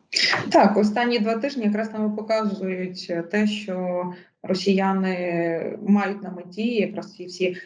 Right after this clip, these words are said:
об'єкти критичної інфраструктури як ціль для того, щоб нашкодити Україні і знищувати українців.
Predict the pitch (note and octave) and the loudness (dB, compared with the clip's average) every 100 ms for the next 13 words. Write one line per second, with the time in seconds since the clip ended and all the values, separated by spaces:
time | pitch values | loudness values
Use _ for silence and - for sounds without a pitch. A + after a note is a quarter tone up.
0 | - F#3+ F#3+ G#3+ G#3+ G#3 - - G#3 - | -6 0 2 2 0 -4 -4 -2 -4 -2
1 | F#3 - F3+ - F3+ - G#3 A3 G#3 G3 | -6 -4 -6 -6 -12 0 2 4 4 2
2 | F#3+ F#3+ F#3 F3+ - - F3 E3 - - | 0 -4 -4 -8 -12 -10 -4 -4 -4 -20
3 | _ - G#3 G#3 - - _ G3 F3+ F3 | _ 2 4 4 0 -18 _ 0 2 2
4 | F3 - - _ - G#3 G#3 - F3+ G3 | -2 -6 -16 _ 4 6 6 2 -2 -2
5 | - - G#3 G3+ G#3 F#3+ F#3+ F#3+ F#3+ - | -2 -2 0 0 -2 0 0 0 -4 -18
6 | - G3+ - G3+ G3 G#3+ A#3 G#3+ F#3 E3 | -10 -8 0 2 2 0 0 2 2 0
7 | F#3 - F2+ - - - - - F3+ G3 | -4 -2 -4 -8 -16 -20 -18 -4 4 6
8 | G#3 - F3+ F3+ E3 - D3 - - - | 6 2 -4 -2 -2 -2 -8 -8 -10 -12